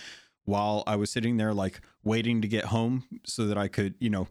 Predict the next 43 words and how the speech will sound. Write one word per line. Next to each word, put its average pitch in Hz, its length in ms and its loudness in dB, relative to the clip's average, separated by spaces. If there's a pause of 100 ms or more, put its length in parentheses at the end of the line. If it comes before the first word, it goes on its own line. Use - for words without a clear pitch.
spend 104 320 -2
time 101 280 0
with 98 220 -2
New 117 100 2
Year's 113 380 0
and 90 280 -2
my 98 120 0
wife 95 320 -2
and, 92 240 0
you 123 100 0
know, 104 220 0
have 110 180 -2
some 120 160 -2
fun 104 340 0
and, 101 280 -2
and, 98 340 -2
you 107 120 -2
know, 90 240 -2
have 117 140 0
a 107 40 -4
drink 98 340 -2
or 120 60 -2
something, 160 400 -2 (440)
and 139 440 0
checking, 160 460 0 (240)
<laughs> - 240 0
checking - 340 -2
the 156 80 2
game 110 320 -2
to 98 100 -2
make 107 220 0
sure 107 160 -2
that 87 240 -2 (680)
I 117 160 2
wasn't 123 300 2
gonna 113 140 4
get 95 180 2
knocked 101 340 2
out 101 160 2
of 90 100 -2
my 92 160 2
ledger 95 320 0
position 85 560 -2